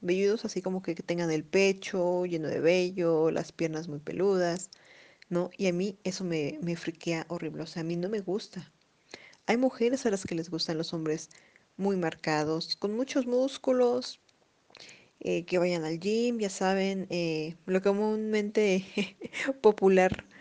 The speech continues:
mejor dicho, se conoce como un hombre muy mamado. A mí no me gustan, no me gustan, me dan hasta asco así cuando tienen demasiado músculo y hasta como que se ponen aceitito y, ah, no, yo no puedo con eso, yo no puedo lidiar con eso, no, no, no, no.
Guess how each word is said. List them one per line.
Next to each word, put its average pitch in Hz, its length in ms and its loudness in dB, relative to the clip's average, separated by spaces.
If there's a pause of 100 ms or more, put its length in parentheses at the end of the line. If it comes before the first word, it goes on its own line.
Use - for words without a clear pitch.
(240)
mejor 190 320 2
dicho, 180 280 0
se 190 140 2
conoce 175 300 4
como 180 180 2
un 185 120 2
hombre 180 240 2
muy 175 220 2
mamado. 156 520 0 (1700)
A 214 100 0
mí 208 120 0
no 220 80 -2
me 214 80 -2
gustan, 208 720 -2
no 190 120 -4
me 220 100 -2
gustan, 240 420 -2
me 185 120 0
dan 202 180 -2
hasta 190 360 -6
asco - 260 -8
así 185 160 -6
cuando 180 200 -2
tienen 180 240 -2
demasiado 175 540 -2
músculo 180 640 -2
y 156 120 -2
hasta - 200 -6
como 160 260 -6
que 165 500 -2
se - 120 -8
ponen 165 260 0
aceitito 160 800 -2
y, - 180 -4 (160)
ah, 208 220 0
no, 190 380 -4
yo 220 160 2
no 233 100 2
puedo 247 360 6
con 202 120 -2
eso, 165 160 -2
yo 170 80 0
no 208 80 -6
puedo - 300 2
lidiar 180 280 2
con 147 160 -8
eso, - 260 -8
no, 180 220 -8
no, 175 120 -8
no, 185 120 -6
no. 196 220 -2